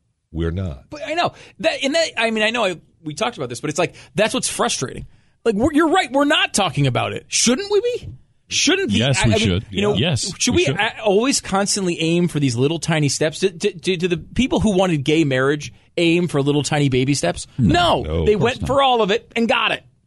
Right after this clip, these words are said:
Speaker 2: And, you know,
Speaker 1: Yes, they did.
Speaker 2: this is the same thing. I mean, I, I, as much as abortion has been sort of, uh, this topic, and we've talked about this o-, over the years, Pat, of, it kind of became this boring,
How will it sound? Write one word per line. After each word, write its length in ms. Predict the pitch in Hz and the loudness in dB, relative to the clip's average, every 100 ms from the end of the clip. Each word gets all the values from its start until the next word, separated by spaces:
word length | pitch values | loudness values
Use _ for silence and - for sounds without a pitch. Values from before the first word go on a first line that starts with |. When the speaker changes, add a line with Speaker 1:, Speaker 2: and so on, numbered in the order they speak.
| _ _ | _ _
Speaker 2:
And, 560 | 208 208 214 208 202 - | 2 4 4 2 0 -2
you 100 | 202 | 0
know, 340 | 208 196 196 - | 4 4 2 -2
Speaker 1:
Yes, 220 | 78 - | -16 -20
they 160 | - - | -20 -20
did. 180 | 80 175 | -20 -4
Speaker 2:
this 180 | 208 269 | -2 0
is 120 | 233 | 0
the 80 | 262 | 0
same 340 | 208 214 196 | 2 2 0
thing. 300 | 143 233 156 | -2 -4 -2
I 80 | 139 | 0
mean, 160 | 160 - | 0 -2
I, 120 | 180 - | -6 -4
I, 160 | 185 - _ | -4 -6 _
as 180 | 175 160 | -2 0
much 220 | 175 233 | 0 -2
as 100 | 226 | -2
abortion 420 | 151 135 151 143 | -2 -2 -2 -2
has 120 | 123 113 | -8 -6
been 380 | 117 117 117 - _ _ _ | -6 -4 -6 -10 _ _ _
sort 300 | - - 131 | -6 0 2
of, 160 | 127 113 | 2 0
uh, 200 | 107 104 | -2 -2
this 180 | 113 - | -4 -2
topic, 320 | 113 113 107 | -2 -2 -4
and 80 | 110 | -4
we've 100 | 110 | -4
talked 220 | 113 107 | -4 -2
about 160 | 101 | -4
this 160 | 107 101 | -4 -6
o-, 60 | - | -8
over 320 | - 127 110 | -8 -8 -6
the 120 | 104 | -6
years, 200 | 101 104 | -4 -6
Pat, 220 | - 101 98 | -2 -2 -4
of, 160 | - - - _ _ _ _ _ | -6 -16 -20 _ _ _ _ _
it 80 | |
kind 220 | 175 240 233 | -8 -6 -4
of 80 | |
became 260 | 156 - 143 | -4 -4 -4
this 160 | 120 - | -4 -6
boring, 720 | 113 - 127 139 135 131 | -14 -6 -2 -2 -2 -4